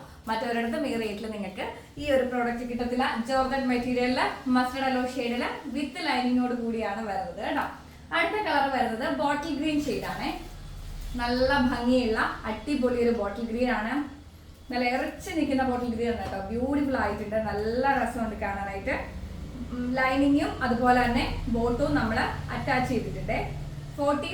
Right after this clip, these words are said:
ഫോർ to ഫോർട്ടി സെവൻ വരെ നമുക്ക് ടോപ്പ് ലെങ്ത് കിട്ടുവേ. നല്ല ഭംഗിയുണ്ട്, ഇതൊന്ന് പിടിച്ചേ. നല്ല ഭംഗിയുള്ള ഒരു കിടിലൻ കളക്ഷൻസ് ആണ്. സെയിം കളർ ടോണിൽ തന്നെയാണ് നമ്മള് എന്താ ബോട്ടവും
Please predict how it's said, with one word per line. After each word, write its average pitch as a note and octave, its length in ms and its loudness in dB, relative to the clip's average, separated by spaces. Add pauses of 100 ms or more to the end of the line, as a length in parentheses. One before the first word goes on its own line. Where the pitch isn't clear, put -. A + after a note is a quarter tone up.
(140)
ഫോർ D4 260 2
to - 160 -2
ഫോർട്ടി B3+ 320 0 (100)
സെവൻ B3+ 300 2
വരെ A#3+ 240 2
നമുക്ക് A#3 340 0
ടോപ്പ് G3+ 280 -2
ലെങ്ത് A#3+ 220 2 (100)
കിട്ടുവേ. A3 280 -2 (560)
നല്ല G#3 340 0 (180)
ഭംഗിയുണ്ട്, G3 360 -6 (120)
ഇതൊന്ന് A#3+ 240 -4
പിടിച്ചേ. G3+ 260 -8 (1400)
നല്ല G#3 260 -6 (200)
ഭംഗിയുള്ള G3 480 -8 (340)
ഒരു - 180 -8
കിടിലൻ G3 400 -6
കളക്ഷൻസ് G#3+ 540 -4
ആണ്. A3 100 -4 (140)
സെയിം D4 260 4
കളർ B3 300 2
ടോണിൽ B3+ 200 2 (100)
തന്നെയാണ് A#3 440 0
നമ്മള് F#3 240 0 (480)
എന്താ B3 180 4 (400)
ബോട്ടവും C4 480 4